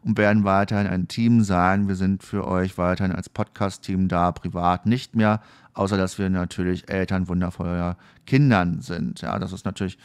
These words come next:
von wundervollen Kindern sind. Und das ist natürlich dann auch die Hauptsache, dass sie sich um die Kinder kümmern und auch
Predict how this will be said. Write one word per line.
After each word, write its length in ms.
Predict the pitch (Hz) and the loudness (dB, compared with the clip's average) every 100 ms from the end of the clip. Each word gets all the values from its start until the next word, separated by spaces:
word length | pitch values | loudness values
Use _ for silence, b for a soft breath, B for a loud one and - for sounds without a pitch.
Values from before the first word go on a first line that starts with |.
| B - | B 0
von 180 | 107 101 | 2 4
wundervollen 440 | 90 85 85 - | 2 -2 -4 -4
Kindern 240 | 90 85 | -4 -6
sind. 180 | 82 85 | -6 -6
Und 60 | 87 | -6
das 120 | 92 | -4
ist 40 | |
natürlich 320 | 101 95 98 92 | -4 -2 -4 -2
dann 120 | 90 | -4
auch 100 | 92 | -4
die 100 | 95 | -2
Hauptsache, 320 | 92 - 95 | -2 -2 -4
dass 100 | 90 | -4
sie 80 | 90 | -8
sich 120 | 95 | -10
um 80 | 92 | -12
die 80 | 85 | -8
Kinder 340 | 143 147 127 | -6 -2 -2
kümmern 360 | 113 113 107 98 | -2 -2 0 -2
und 140 | |
auch 100 | 90 | -6